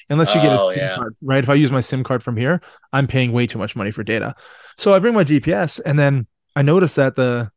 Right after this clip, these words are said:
Speaker 1: when I go to plug it in, 'cause it plugs into the lighter port, it, there's no power at all from the lighter port, so I can't charge the G P S. But I'm thinking, like, well, I have a, an adapter that goes from a G P S to a U S B,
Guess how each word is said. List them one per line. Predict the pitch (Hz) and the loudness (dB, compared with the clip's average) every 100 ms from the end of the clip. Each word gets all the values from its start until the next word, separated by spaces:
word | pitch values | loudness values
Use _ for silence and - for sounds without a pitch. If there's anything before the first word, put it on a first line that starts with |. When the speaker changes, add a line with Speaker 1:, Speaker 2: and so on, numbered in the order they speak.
| _ - | _ -6
Speaker 1:
when | 135 | -4
I | 131 | 0
go | 143 | 0
to | 127 | -2
plug | - 135 | -2 -2
it | 131 | -2
in, | 151 | -6
'cause | 113 | -8
it | 113 | -10
plugs | - 131 120 | -4 -4 -2
into | 120 | -4
the | 110 | -4
lighter | 98 92 143 185 - _ | -4 -4 -2 -4 -8 _
port, | - 190 233 _ _ _ _ _ _ _ _ _ _ _ - | -2 -2 -4 _ _ _ _ _ _ _ _ _ _ _ -4
it, | 147 131 - | 0 0 0
there's | 143 131 | 0 2
no | 135 | 0
power | - 151 113 90 _ _ _ 123 | 0 0 0 -4 _ _ _ -4
at | 131 | 0
all | 127 | 0
from | 98 131 | -2 -6
the | 120 | -4
lighter | 117 120 | -2 -4
port, | 110 - 98 | -4 -8 -8
so | - 131 | -2 -2
I | |
can't | 131 131 110 | 0 -2 -4
charge | - 214 190 | -2 0 0
the | 123 | -2
G | 117 107 | -6 -6
P | 110 | -6
S. | 92 123 - _ _ _ _ _ _ _ _ _ _ _ | -6 -8 -18 _ _ _ _ _ _ _ _ _ _ _
But | 143 | 2
I'm | 143 | 2
thinking, | 165 196 160 | 0 0 2
like, | 127 156 | 2 4
well, | 143 | 2
I | 131 | 2
have | 160 143 | 0 0
a, | 135 127 | 0 0
an | 135 | -2
adapter | 131 131 143 147 123 | -4 -2 -2 -2 -4
that | 120 117 | -4 -4
goes | 127 123 | -4 -4
from | 135 | -4
a | 120 | -8
G | 113 127 | -4 -4
P | 113 123 | -2 -4
S | 113 | -4
to | - | -6
a | 123 | -4
U | 120 113 | -2 -2
S | 110 | -4
B, | 147 208 139 165 | -4 -2 0 -2